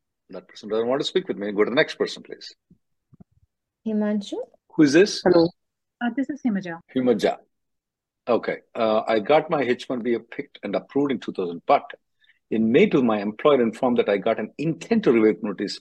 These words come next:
Speaker 1: filed multiple H one B system. I was not aware of the file. I already g-, had a job from another company. I got the intent to revoke it.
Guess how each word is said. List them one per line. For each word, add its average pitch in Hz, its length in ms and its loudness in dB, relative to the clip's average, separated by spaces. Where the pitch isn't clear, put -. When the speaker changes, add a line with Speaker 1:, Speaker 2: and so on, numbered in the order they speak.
Speaker 1:
filed 107 260 0
multiple 180 540 2
H 123 160 -2
one 123 120 -2
B 117 80 -2
system. - 400 -8
I 113 80 2
was 113 200 6
not 131 200 2
aware 131 200 6
of 113 140 2
the 107 160 2
file. 104 300 -2
I 98 40 -2
already 123 340 0
g-, 107 160 -6
had 113 200 -6
a 104 80 -2
job 131 520 0
from 143 340 -6
another 110 300 0
company. 90 540 -6
I 92 80 -8
got 110 240 -2
the 107 120 -4
intent 110 320 0
to 104 60 -4
revoke 101 240 -4
it. - 60 -10